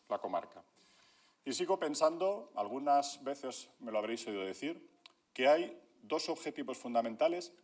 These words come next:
que seguimos, que tenemos que seguir reivindicando fuertemente. Yo lo hago así. En primer lugar, de informa-, de forma inexcusable, seguir reforzando nuestras señas de identidad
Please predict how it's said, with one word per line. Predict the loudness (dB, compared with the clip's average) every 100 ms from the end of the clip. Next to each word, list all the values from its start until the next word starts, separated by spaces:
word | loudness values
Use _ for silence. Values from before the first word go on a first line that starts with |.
| _
que | -10
seguimos, | -8 -6 -6 -6 -8 -10 -18 _ _ _ _
que | -12
tenemos | -8 -6 -6 -8
que | -14
seguir | -14 -10 -8 -10 -14 _ _ -20 _ _
reivindicando | -12 -8 -6 -4 -2 -2 -4 -6 -10
fuertemente. | -12 -10 -10 -12 -16 -16 -12
Yo | -4
lo | -2
hago | -2
así. | -4 -10 -20 _ _ -20 -20 _ _
En | -8 -4
primer | -2 0 2
lugar, | 6 8 8 4 -16 _ _
de | -12
informa-, | -4 -4 2 4 2 -2 _
de | -8
forma | -4 -2 -2
inexcusable, | -4 -6 -6 -2 0 -2 -6 -12 -20 _ _
seguir | -8 -6 -4 -4
reforzando | -4 -8 -6 -6 -6 -8 -10 -16 _ _ -16
nuestras | -10 -10 -8 -10 -10
señas | -8 -6 -6 -8
de |
identidad | -10 -10 -8 -2 -2 -2